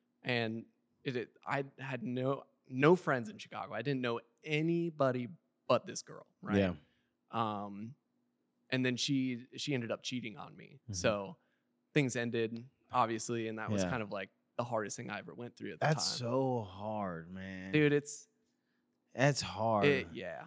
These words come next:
Speaker 2: Like, matters of the heart, oof. Like, I swear, man, at one point, I li-, I literally thought I was just gonna stay single forever. Like, I mean, I mean, I was convinced.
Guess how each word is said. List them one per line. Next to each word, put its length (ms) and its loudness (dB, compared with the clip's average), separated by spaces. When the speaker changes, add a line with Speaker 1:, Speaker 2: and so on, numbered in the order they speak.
Speaker 2:
Like, 180 2
matters 440 2
of 140 -4
the 80 0
heart, 440 0
oof. 480 0
Like, 160 4
I 160 8
swear, 460 4
man, 240 -2
at 120 -4
one 220 0
point, 240 0
I 80 6
li-, 260 2
I 140 2
literally 400 -2
thought 280 2
I 100 2
was 180 -4
just 200 -10
gonna 140 -4
stay 220 -2
single 340 -6
forever. 540 -6
Like, 120 4
I 100 6
mean, 400 4
I 60 6
mean, 160 8
I 120 6
was 160 4
convinced. 880 -6